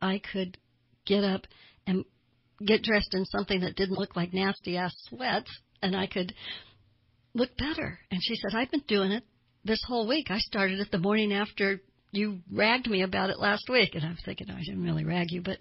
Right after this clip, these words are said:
whatever. <laughs> It was, if that's what motivated her, that's fine." And she started doing it. And she said the couple of times that she didn't, and she just threw her hair in a messy bun and put on her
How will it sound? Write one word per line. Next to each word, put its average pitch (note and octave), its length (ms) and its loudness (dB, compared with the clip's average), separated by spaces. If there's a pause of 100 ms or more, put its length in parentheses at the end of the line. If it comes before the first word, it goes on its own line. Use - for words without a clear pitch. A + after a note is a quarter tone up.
whatever. G3+ 360 6
<laughs> F#3+ 40 4
It G3+ 160 2
was, G3+ 240 -4 (100)
if F3 140 -6
that's F#3 240 -2
what F#3 160 -4 (140)
motivated F#3+ 720 2
her, F#3 100 2
that's F#3 220 -2
fine." G3 360 -2 (1000)
And A#3+ 360 6
she B3+ 600 -2 (340)
started A3+ 600 2
doing G#3+ 340 2
it. - 140 -2 (100)
And E3+ 120 2
she A3+ 160 0
said G3 320 0 (280)
the F#3 100 -2
couple C4+ 360 -4
of A#3+ 100 0
times G3 360 0
that - 100 -10
she - 320 -2
didn't, - 420 -2 (120)
and F3+ 120 0
she F#3+ 100 -4
just - 180 -8
threw F#3 180 2
her G3+ 80 2
hair G3 180 0
in F#3 60 2
a F3+ 40 0
messy F3+ 340 -4
bun E3+ 200 -2
and E3 120 0
put G3 140 0
on F#3+ 280 2 (240)
her F#3 140 0